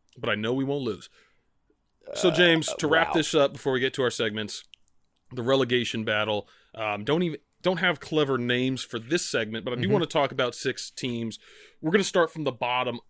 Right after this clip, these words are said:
Speaker 1: up.
Speaker 2: Mm-hmm.
Speaker 1: Uh, right now, the relegation line is twenty-four points. West Ham just below it. Villa just above it. Norwich City, six points, well, I guess seven points below Villa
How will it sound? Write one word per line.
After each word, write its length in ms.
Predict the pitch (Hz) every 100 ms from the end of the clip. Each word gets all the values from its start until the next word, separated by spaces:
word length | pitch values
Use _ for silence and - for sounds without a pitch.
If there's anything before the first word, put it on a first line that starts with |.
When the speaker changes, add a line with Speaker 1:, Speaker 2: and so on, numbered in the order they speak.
| -
Speaker 1:
up. 280 | 120 101 -
Speaker 2:
Mm-hmm. 300 | 127 127 131
Speaker 1:
Uh, 140 | 113 113
right 220 | 139 156
now, 180 | 147 139
the 80 |
relegation 560 | 123 127 127 123 117 120
line 220 | 117 110
is 120 | 107
twenty-four 560 | - - 127 113 - 110
points. 440 | - 117 139 -
West 240 | 117 113 -
Ham 200 | 113 104
just 200 | 113 -
below 340 | 110 113 113
it. 140 | 123 120
Villa 400 | 117 120 117 120 117
just 320 | 123 120 - -
above 480 | 117 _ - 135
it. 240 | 123 110 _ _ _ _ _ _ _ _
Norwich 360 | 127 147 151 -
City, 440 | - 131 117 113 - -
six 500 | - - 240 - -
points, 580 | - 196 175 - -
well, 140 | 127 135
I 40 |
guess 140 | 156 160
seven 300 | 185 165 127
points 240 | 120 110
below 200 | 113 113
Villa 420 | 101 131 127 101